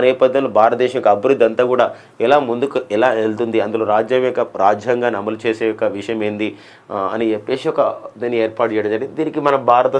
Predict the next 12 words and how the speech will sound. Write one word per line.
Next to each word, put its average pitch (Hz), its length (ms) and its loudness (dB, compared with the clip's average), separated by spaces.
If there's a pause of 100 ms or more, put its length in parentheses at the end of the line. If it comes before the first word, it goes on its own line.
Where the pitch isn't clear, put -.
సైన్యం 131 300 2 (420)
and 117 100 -2 (100)
పునీత్ 160 300 2 (120)
బలన్ 123 300 4
గ్రూప్ 120 260 -2
వాళ్ళు 139 220 4
దీన్ని 123 260 -4
సంయుక్తంగా 117 500 -2 (160)
దీన్ని 107 220 -6
నిర్మించడం 107 440 -6
జరిగిందండి. 98 400 -2
అంటే 156 140 2